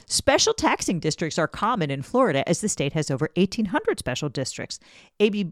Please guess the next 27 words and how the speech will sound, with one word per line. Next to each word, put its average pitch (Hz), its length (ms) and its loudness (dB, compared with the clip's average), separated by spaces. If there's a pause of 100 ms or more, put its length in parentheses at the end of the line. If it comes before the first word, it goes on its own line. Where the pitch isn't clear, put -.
(120)
um, 151 320 2 (440)
DeSantis 277 540 2
publicly 247 420 0
called 170 280 2
the 147 80 2
revocation 147 580 -2
of 127 80 -4
the 143 100 -2
Reedy 190 240 -2
Creek 170 280 0
Special 139 280 -6
District 143 480 -6
as 160 160 0
an 156 140 -4
attempt 175 540 -4
to 202 100 -2
take 175 220 0
special 156 280 -2
privileges 139 540 -6
away 123 160 -6
from 143 140 -6
Disney. 196 400 -4 (180)
However, 165 600 2
DeSantis 143 460 -4
has 147 180 -6
not - 160 -6
done 180 180 -2